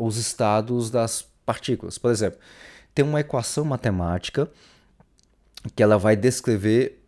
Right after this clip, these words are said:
probabilisticamente qual que é a, a, a, o, o, o spin do fóton.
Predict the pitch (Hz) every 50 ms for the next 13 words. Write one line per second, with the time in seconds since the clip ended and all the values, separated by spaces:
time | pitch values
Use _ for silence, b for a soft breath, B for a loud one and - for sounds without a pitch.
0 | _ - 143 160 170 180 160 131 123 _ _ - - - 107 120 127 131 123 117
1 | 113 117 117 113 110 107 104 104 104 123 151 151 - - - - - - 147 -
2 | _ - - 135 110 98 98 95 92 90 90 90 92 92 - - - 147 160 208
3 | B B B B B B B - - 160 147 143 143 143 - - 139 113 104 98
4 | 98 101 107 117 120 - - 110 107 104 101 101 101 101 98 98 98 98 98 95
5 | 95 95 92 92 90 87 85 - b b b b b b - 101 92 92 - -
6 | - 98 92 - - 101 95 95 95 95 90 101 95 95 92 92 92 90 90 90
7 | 92 - - 113 113 113 - - - - 117 123 131 135 127 b b b b b
8 | b - 117 120 - - 117 95 - - -